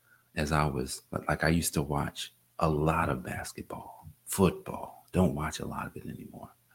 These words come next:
Watch some of it. But what I don't like about it is the distractions that they put in front of people now. They've lured everybody to gambling. I'm sure you noticed it. Think about, like,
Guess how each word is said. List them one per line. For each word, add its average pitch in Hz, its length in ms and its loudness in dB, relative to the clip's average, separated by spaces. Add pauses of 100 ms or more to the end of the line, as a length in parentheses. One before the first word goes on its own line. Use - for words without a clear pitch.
Watch - 180 -4
some 78 260 2
of 71 160 -2
it. 62 180 -8 (1120)
But 85 160 8
what 82 140 8
I 76 60 4
don't 82 340 6
like 71 240 -2
about 65 320 -6
it - 80 -16
is 78 220 0
the 67 80 -4
distractions - 1040 0
that - 200 -8
they - 220 -8
put 80 260 2 (100)
in - 100 -10
front 71 240 0
of 67 80 -4
people - 260 -2
now. - 260 -12 (960)
They've 87 140 12
lured 87 420 10
everybody 80 460 2
to 80 80 -4
gambling. 80 640 -6 (720)
I'm 95 60 8
sure 101 160 8
you 101 160 8
noticed 76 320 2
it. - 100 -8 (1800)
Think 185 180 12
about, 113 380 4 (300)
like, 98 240 2